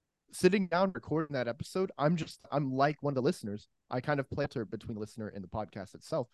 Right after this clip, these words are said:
where I get to ask the questions, and I'm like, "Well, if I was listening to the podcast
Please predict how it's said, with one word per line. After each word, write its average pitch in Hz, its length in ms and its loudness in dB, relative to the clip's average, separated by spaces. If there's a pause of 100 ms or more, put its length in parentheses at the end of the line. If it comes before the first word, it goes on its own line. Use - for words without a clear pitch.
(300)
where 120 120 2
I 214 40 2
get 180 140 -4
to - 100 -2
ask - 160 -2
the 131 60 -8
questions, 143 340 -4
and 117 80 -4
I'm 147 80 -2
like, 98 180 -4
"Well, 107 100 -2
if - 60 -6
I 143 60 2
was 151 100 -2
listening 104 240 -12
to 101 60 -8
the 92 60 -8
podcast 101 460 -6